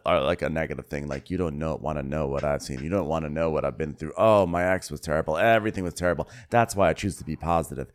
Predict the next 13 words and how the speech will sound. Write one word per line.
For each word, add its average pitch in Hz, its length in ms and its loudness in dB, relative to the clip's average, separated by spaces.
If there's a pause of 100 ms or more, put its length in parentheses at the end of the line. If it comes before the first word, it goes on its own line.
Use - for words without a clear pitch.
(260)
No, 160 260 6
i-, - 140 -2 (100)
if 127 140 -4
all 131 220 4
your 185 160 -2
stories 107 440 4
are, 90 100 2
like, 78 440 -2 (580)
are, 113 120 2
like, 85 340 0
sad 80 540 2 (380)
and 87 120 0
dark, 78 420 2